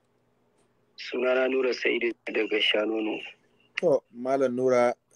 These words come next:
Speaker 2: ah, Shanonu, kana tare da Sheikh Abdul Fatih Sani Tijani kan wannan layi.
Speaker 1: Ina wa Malam barka da warhaka,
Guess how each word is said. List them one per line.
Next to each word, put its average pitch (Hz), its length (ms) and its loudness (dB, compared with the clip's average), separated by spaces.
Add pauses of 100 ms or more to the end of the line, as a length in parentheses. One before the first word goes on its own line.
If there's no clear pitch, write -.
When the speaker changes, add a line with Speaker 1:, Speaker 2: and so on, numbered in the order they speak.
Speaker 2:
ah, 110 400 -2
Shanonu, 113 480 -2
kana 131 220 4
tare 117 220 2
da 113 60 -6
Sheikh - 260 -8
Abdul 113 180 -6
Fatih 113 180 -2
Sani 117 280 6
Tijani 113 440 6
kan 113 80 6
wannan 107 240 6
layi. 98 220 0 (1900)
Speaker 1:
Ina 127 320 10
wa - 20 2
Malam 123 540 6
barka 123 400 4
da 110 320 4
warhaka, 110 720 4